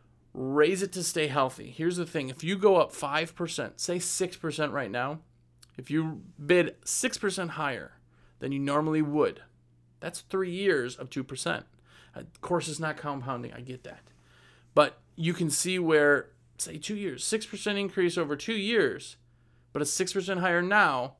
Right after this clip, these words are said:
That means of those two years, by the time the contract comes up in two years, you're to where your cost of living would have put you, but yet you bid in the beginning. So it's, it's, it's kind of the way to do it,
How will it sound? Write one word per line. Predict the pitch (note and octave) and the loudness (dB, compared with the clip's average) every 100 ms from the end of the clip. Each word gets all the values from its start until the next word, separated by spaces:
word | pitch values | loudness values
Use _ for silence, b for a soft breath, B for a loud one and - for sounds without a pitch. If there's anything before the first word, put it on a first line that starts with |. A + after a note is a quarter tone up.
| - | -8
That | D3 | -4
means | D3+ | 0
of | D3 C#3 | 0 2
those | E3 E3+ - | 2 0 -4
two | - G3+ | -2 0
years, | G3 A#3 F#3+ D3 C3+ | 2 4 6 4 2
by | C3 D3 C#3+ | -2 0 0
the | |
time | C3 D#3 F3 | 0 -2 0
the | E3 | 0
contract | F#3+ F#3+ G3 D#3 E3 | 0 0 0 -2 -2
comes | C3+ | -2
up | C3 C3+ | -2 -4
in | |
two | B2+ F#3 | -6 -4
years, | G#3+ A#3+ D3 B2+ - b b b b - | 0 2 2 -2 -8 b b b b 0
you're | D#3+ E3 | 2 4
to | E3+ | 2
where | D#3 E3+ E3 D#3 D3 - | 6 8 10 10 8 4
your | D#3 D#3 | 4 4
cost | D3 D#3 D3 D3+ | 4 0 2 -2
of | D3+ | 2
living | B3 G3+ F3+ | 4 4 4
would | E3 | 2
have | C#3+ - | 2 0
put | D#3+ - | -2 0
you, | C#3+ C3 | 0 0
but | B2 A2+ | 0 -4
yet | C3+ C3 | -4 -6
you | C3+ | -6
bid | C3 B2+ A2+ | -2 -2 -2
in | C3+ | -10
the | B2 | -12
beginning. | A#2+ B2+ A#2 G2 | -10 -10 -10 -12
So | - - C#3 - _ _ _ _ _ _ _ _ _ _ b b b b b | -14 -14 -14 -18 _ _ _ _ _ _ _ _ _ _ b b b b b
it's, | D3+ D3 - - _ - | 2 2 0 -8 _ -6
it's, | C#3+ - - _ _ _ _ _ _ _ _ _ _ _ _ _ _ - | -4 -4 -6 _ _ _ _ _ _ _ _ _ _ _ _ _ _ -6
it's | E3+ - | -6 -4
kind | F3 D#3+ | -2 0
of | |
the | C#3+ | 0
way | C3 A#2+ | 0 -2
to | |
do | A2 C#2+ | -6 -12
it, | - - | -14 -18